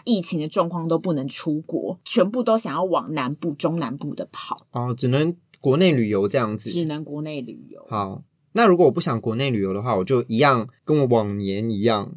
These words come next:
Speaker 2: 在家里
Speaker 1: 看剧。
Speaker 2: 看剧，而且最近那些影剧的平台真的是近两年非常的崛起，它超方便的。
Speaker 1: 对，就是手收，小手按一按，你就可以看到一些新的片咯。
Speaker 2: 大家应该都有买 Netflix 或是什么爱奇艺 blah blah blah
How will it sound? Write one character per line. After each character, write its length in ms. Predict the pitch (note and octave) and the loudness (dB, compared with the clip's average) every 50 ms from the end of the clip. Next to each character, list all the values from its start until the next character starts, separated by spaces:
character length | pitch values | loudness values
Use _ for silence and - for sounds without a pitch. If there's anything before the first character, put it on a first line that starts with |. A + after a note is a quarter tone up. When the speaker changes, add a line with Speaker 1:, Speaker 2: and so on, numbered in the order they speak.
| C#3 - | -16 -8
Speaker 2:
在 200 | - - D3 D#3 | 0 4 4 4
家 480 | - - - - - A2 - - F3+ E3 | 4 2 -2 -4 -4 -4 0 2 4 6
里 80 | E3 | 6
Speaker 1:
看 200 | D#3 - F3+ F3 | 6 6 4 2
剧。 440 | E3+ - - F#3+ F#3 F3 D#3+ - - _ | -2 -6 -8 -8 -6 -6 -6 -8 -8 _
Speaker 2:
看 240 | - D#3+ D3 C3+ C3+ | 0 0 0 0 0
剧， 160 | - D3+ D3+ | 2 4 6
而 80 | D#3+ | 6
且 200 | A3+ D#4 C#4 F#3+ - - - - _ _ | 8 6 6 4 2 -4 -18 -20 _ _
最 220 | - C#4+ C4+ A#3+ | 0 2 2 2
近 200 | G#3 C4 B3+ A#3+ | 2 2 0 0
那 100 | B3 B3 | 0 0
些 500 | A#3 - A#3+ A3+ A3+ A3 A3+ A#3 A#3 A#3 - - - - | 2 6 8 8 8 8 6 4 0 -4 -8 -14 -20 0
影 180 | - D#3 C#3 C3+ | 2 2 4 4
剧 180 | C3+ - A#3+ G#3 | 2 4 6 6
的 80 | D#3+ | 6
平 220 | B2 - D3+ C3 C3 | 6 2 -4 -4 -2
台 160 | C#3+ C3 C3 | 0 0 0
真 140 | C3 D#3+ D3+ | 0 0 -2
的 60 | C#3+ | -2
是 180 | C3+ - D3 | 0 -2 0
近 220 | C3+ - G3+ E3 C3+ | 0 2 2 2 2
两 180 | A#2+ G#2 G2+ | 2 0 0
年 220 | G2+ G2 G2 A2 - - | -2 -4 -4 -6 -10 -8
非 220 | - - D#3+ D#3 | -2 2 2 2
常 140 | D#3 D3 A#2+ | 2 0 -2
的 60 | A2+ | -4
崛 220 | G2 G#2+ G#2 G2 G2 | -2 -2 0 0 0
起， 260 | G2 - - G2+ E2+ | 0 -2 -2 -4 -4
它 160 | - - E3 - _ | -4 -8 -12 -12 _
超 300 | _ - - - - F3 | _ -18 -8 -2 -2 -2
方 180 | F3 F#3 E3+ F3 | 0 0 -4 0
便 240 | F#3 F#3 C#3+ A#2 G2+ | 2 2 2 2 0
的。 300 | G#2 F#2 - - - - - | -4 -4 -6 -8 -12 -10 -6
Speaker 1:
对， 180 | - G#3 F#3 D#3+ | -2 0 0 0
就 120 | - A3 | 0 -2
是 260 | A#3+ B3 C4+ B3+ A#3+ | -4 -2 -2 -2 -2
手 260 | A3+ - - G3 D#3 E3 | -2 -2 0 0 0 0
收， 420 | E3 A#3+ A#3 A#3 B3 C4 A#3+ - _ - | 0 0 0 0 0 -2 -6 -10 _ -20
小 260 | F#3 - - - G3+ A#3 | -18 -12 -4 -2 -2 0
手 120 | - D4 | 0 0
按 220 | - - A3 A3+ | 0 0 0 -2
一 60 | G#3+ - | -2 -2
按， 260 | - A3 G#3+ G3 E3 | -2 0 0 0 -2
你 60 | D3 | -2
就 100 | D#3+ F#3 | -2 2
可 120 | F3+ F#3 | 4 4
以 40 | D#3 | 2
看 160 | D3+ - F3+ F3 | 2 0 -2 0
到 140 | E3+ E3 D#3+ | 0 0 0
一 40 | |
些 200 | D#3+ - F3 E3 | 0 0 0 0
新 220 | E3 - - F3 F3 | 0 0 -2 -2 -4
的 60 | E3 | -4
片 300 | E3 - - F#3+ E3+ D#3+ | -6 -4 -6 -4 -4 -4
咯。 380 | D3+ D#3 D3 D3 D3+ D#3 D#3+ E3+ _ _ _ | -6 -8 -8 -8 -10 -12 -14 -18 _ _ _
Speaker 2:
大 100 | - G3 | 2 4
家 60 | A3+ | 4
应 60 | A3+ G#3+ | 4 4
该 100 | A3 G#3+ | 4 6
都 100 | G3 F#3+ | 6 6
有 80 | F3 | 6
买 440 | E3 D3+ B2+ A2+ G#2 G2+ G2 G2 - - | 6 4 2 2 0 -2 -6 -8 -10 -4
Netflix 560 | B2+ B2+ C3 B2 - - C#3+ C3 A#2+ A2 - | 0 0 0 -2 0 2 2 2 2 2 -2
或 120 | - A#2+ A#2 | -2 -2 -2
是 160 | A#2 - A#2 | 0 -2 -4
什 120 | G2+ - | -2 -2
么 260 | G2+ F#2+ F#2 F#2 F#2+ - | -4 -4 -4 -6 -8 -4
爱 200 | - B2 B2 A2+ | 2 2 4 4
奇 220 | - - - G#2 | 4 0 -2 -2
艺 220 | F#2+ G2 A2+ G#2+ G2+ | -4 -4 -2 -2 -2
blah 240 | - - G2+ G#2 G2 | -2 -2 -2 0 2
blah 200 | A2 G#2+ G#2 - | 2 2 2 4
blah 500 | - A2+ A#2+ B2 A#2 F#2 D#2 - - | 2 4 4 6 4 2 2 -2 -8